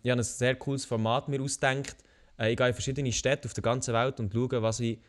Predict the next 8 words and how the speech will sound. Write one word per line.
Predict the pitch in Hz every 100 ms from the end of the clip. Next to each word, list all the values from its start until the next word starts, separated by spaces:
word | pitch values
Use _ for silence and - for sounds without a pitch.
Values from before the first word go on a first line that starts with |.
| _
für, | - 107 104
ähm, | 101 101 98
tausend | - 117 113
Euro | 98 113 98
kann | 95
machen | 95 92 - - 113 -
kann. | 196
<laughs> | -